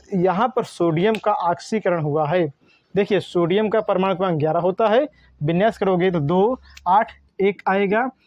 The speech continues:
सोडियम के बाहरी कोश में एक इलेक्ट्रॉन है, अतः सोडियम परमाणु अपने बाहरी कोश के एक इलेक्ट्रॉन को बाहर निकाल देगा। ये निकाल दिया है और सोडियम प्लस में बदल गया है।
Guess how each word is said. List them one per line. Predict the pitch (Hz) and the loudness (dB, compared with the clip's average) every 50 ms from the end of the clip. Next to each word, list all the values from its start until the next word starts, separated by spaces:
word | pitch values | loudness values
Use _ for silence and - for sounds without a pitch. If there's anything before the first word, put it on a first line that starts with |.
| _ _ _ - | _ _ _ -12
सोडियम | - - 185 185 185 220 214 | -4 -2 0 0 2 2 2
के | 190 | 0
बाहरी | 175 160 170 175 190 196 | 0 0 0 0 0 0
कोश | - 208 208 196 - 190 | 0 0 -2 0 0 -2
में | 185 185 | -2 -2
एक | - - 185 190 185 - | 0 2 0 2 2 0
इलेक्ट्रॉन | 151 160 143 - - 160 160 160 | -2 -2 -2 -2 -2 -2 0 0
है, | 143 147 170 202 233 269 269 - - - - - - | 0 2 2 4 2 2 0 -4 -16 -20 -16 -8 -6
अतः | 180 175 - 359 - 370 | -4 -2 0 0 0 0
सोडियम | - - - 185 175 156 170 175 165 | -2 -2 -2 0 0 2 0 0 0
परमाणु | 143 - 170 160 165 175 202 233 254 277 262 - _ _ _ - | 0 0 -2 0 0 2 2 2 2 2 0 -2 _ _ _ -4
अपने | 190 185 185 240 240 226 | -4 -2 0 0 0 0
बाहरी | 170 156 180 170 175 220 302 311 | 2 2 0 0 0 0 -2 0
कोश | - 214 202 180 185 - | 0 0 0 -2 -2 -4
के | - 190 185 190 | -2 0 0 2
एक | 180 170 | 2 0
इलेक्ट्रॉन | 170 180 180 185 180 175 | -2 -2 0 0 -2 -2
को | 160 - 180 190 220 - _ _ _ - 165 | 0 0 0 0 -2 -4 _ _ _ -6 -4
बाहर | 147 165 175 170 214 269 | 0 0 0 0 0 0
निकाल | 277 247 185 202 185 180 170 | 0 0 2 2 2 2 2
देगा। | 165 175 160 165 170 170 170 - - - - _ - | 2 2 2 2 0 0 0 -4 -10 -20 -18 _ -2
ये | 165 180 175 | -2 0 0
निकाल | 165 156 - 196 233 247 214 | 0 0 2 2 2 2 2
दिया | 180 180 185 175 | 2 2 0 0
है | 147 165 170 180 180 _ _ _ - | 0 0 -2 -2 -4 _ _ _ -4
और | 165 170 165 | -4 -4 -4
सोडियम | - - 170 156 156 170 185 180 | -2 -2 -2 0 0 0 -2 -2
प्लस | 180 170 156 127 | -2 -4 -4 -2
में | 156 175 240 294 - _ _ _ _ - | -2 -2 -2 -4 -6 _ _ _ _ -6
बदल | 135 160 160 170 165 | -4 -2 0 0 0
गया | 143 156 156 156 | 2 0 0 0
है। | 156 156 151 | 0 -2 -2